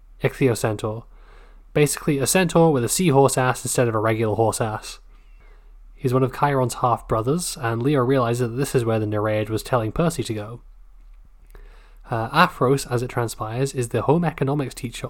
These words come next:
of Camp, and then I've written, "Jacqueline, please edit in a series of hisses and sonar pings here."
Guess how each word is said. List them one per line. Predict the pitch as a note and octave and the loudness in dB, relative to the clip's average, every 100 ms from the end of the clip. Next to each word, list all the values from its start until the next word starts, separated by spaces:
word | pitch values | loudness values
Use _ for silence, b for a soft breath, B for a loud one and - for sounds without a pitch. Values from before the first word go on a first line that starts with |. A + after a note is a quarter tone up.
| - | -10
of | A#2 | -12
Camp, | - C3 A#2 B2 - - - - - - - - - | -6 -2 -2 -2 -10 -14 -16 -20 -20 -20 -20 -18 -6
and | A2 | -2
then | G#2+ | 0
I've | A2 | 0
written, | A#2 G#2 | -2 -4
"Jacqueline, | A#2 A#2 - C3 A2+ | -2 -2 0 -2 -2
please | - B2+ | 0 0
edit | B2 A#2+ B2 | 0 -4 -4
in | B2 A#2 | -2 -2
a | G#2+ | -2
series | C3+ A#2 A2 | -2 -2 -2
of | - | 0
hisses | C3+ - B2 | -2 0 -4
and | A2+ A2 | -4 -4
sonar | - A#2 A2 G#2 | -2 0 0 -2
pings | - A2 G#2+ | -2 -4 -4
here." | - A2 G#2 | -4 -6 -6